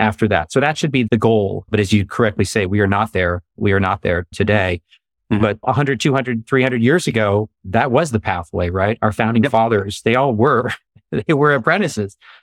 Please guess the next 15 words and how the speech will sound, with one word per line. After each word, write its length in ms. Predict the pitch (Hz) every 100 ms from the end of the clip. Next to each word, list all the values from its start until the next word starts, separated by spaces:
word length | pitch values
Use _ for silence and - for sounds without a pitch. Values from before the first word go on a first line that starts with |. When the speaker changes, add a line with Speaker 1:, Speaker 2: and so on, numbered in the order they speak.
| _ _ _ -
Speaker 1:
And 320 | 120 123 123
really 200 | 147 143
since 380 | - 151 135 -
the 160 | - 135
last 420 | 135 123 - -
sixty 420 | - - 107 -
years 540 | 127 175 127 104 104 -
has 180 | 113 104
been 160 | 113
a 40 | 101
story 840 | - 123 131 135 101 98 95 107 -
of 520 | 113 101 98 95 - -
college 320 | - 107 117
for 200 | - 113
all, 220 | 87 -